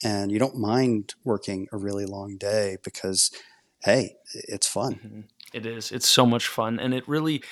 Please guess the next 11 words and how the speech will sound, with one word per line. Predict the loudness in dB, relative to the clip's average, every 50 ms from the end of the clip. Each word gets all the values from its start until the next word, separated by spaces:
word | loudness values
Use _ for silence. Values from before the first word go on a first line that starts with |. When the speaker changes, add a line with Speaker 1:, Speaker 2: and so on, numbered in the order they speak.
| -14 _ -4
Speaker 2:
it | -4 -4 -4 -4 0
differs | 2 2 2 4 4 4 4 4 4 4
from | 2 2 2 2 2 4
most | 4 4 4 2 0 -2 -4 -6 -4
areas | -4 -2 0 0 0 0 0
of | -2 -2 -2
the | -2 -2
law | 0 2 2 4 4 4 4
I've | 2 0 -2
found | -6 -6 -4 -2 -2 -2 -2 -4 -6 -4
where | -4 -4 -2 -2 -4 -6